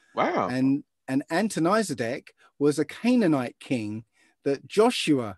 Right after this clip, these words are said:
Speaker 2: encountered, okay? So I decided I wanted to, to, to make sure and, and show that Antonizedek, that Abraham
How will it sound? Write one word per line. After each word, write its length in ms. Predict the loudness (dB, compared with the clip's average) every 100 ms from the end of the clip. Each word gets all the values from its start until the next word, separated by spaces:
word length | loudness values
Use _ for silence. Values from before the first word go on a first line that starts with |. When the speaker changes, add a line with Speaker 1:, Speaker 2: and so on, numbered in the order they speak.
| _
Speaker 2:
encountered, 760 | -8 -8 -8 -8 -8 -10 -16 -16 _ _ _ _ _
okay? 420 | -12 -8 -4 -4 -6 _ _ -20 -20
So 380 | -8 0 2 2 -2 -16 -2
I 140 | -2
decided 520 | 0 2 2 2 2
I 80 | 2
wanted 360 | 4 2 2 -4
to, 100 | -6 -12 -4
to, 240 | -2 -2
to 240 | -4 -4 0
make 320 | 0 -2 -4
sure 540 | -4 0 0 -2 -6 -10 _ _ _ _
and, 260 | -6 -6 -4
and 200 | -6 -6
show 600 | -8 0 0 2 -2 -6 _ _ _ -4
that 340 | -2 -4 -12 -4
Antonizedek, 1000 | -2 -2 0 2 2 -2 -6 -8 -10 -20 _ _
that 120 | -10 -2
Abraham 720 | 0 2 0 -2 -6 -6 -6